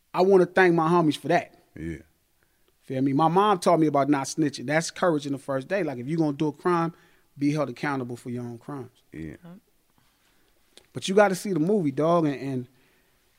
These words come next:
Speaker 1: it's, it's, today we in such a time of people being a coward. That's, like, what's in.
Speaker 2: Wow.
Speaker 1: That's what's in.
Speaker 2: We
Speaker 1: You
Speaker 2: at
Speaker 1: s-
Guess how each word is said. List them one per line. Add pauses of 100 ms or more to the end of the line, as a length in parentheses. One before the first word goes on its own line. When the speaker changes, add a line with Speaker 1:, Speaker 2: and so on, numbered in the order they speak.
(160)
Speaker 1:
it's,
it's, (200)
today
we
in
such
a
time
of
people
being
a
coward. (1080)
That's,
like,
what's
in. (680)
Speaker 2:
Wow. (1120)
Speaker 1:
That's
what's
in. (1800)
Speaker 2:
We
Speaker 1:
You
Speaker 2:
at
Speaker 1:
s-